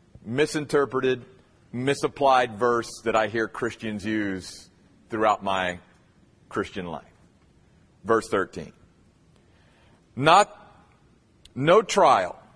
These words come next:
And no-, notice the context that this verse is in too.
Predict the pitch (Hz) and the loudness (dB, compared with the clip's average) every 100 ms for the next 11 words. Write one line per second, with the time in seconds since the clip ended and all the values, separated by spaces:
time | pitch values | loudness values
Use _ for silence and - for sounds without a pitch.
0 | _ _ _ - 147 175 190 196 254 269 | _ _ _ -6 0 2 2 4 4 2
1 | 247 - 220 208 - 135 - 110 120 107 | -2 2 2 2 2 0 -2 -2 -2 0
2 | 110 104 98 101 92 104 - | -2 -2 -4 -4 -2 -4 -4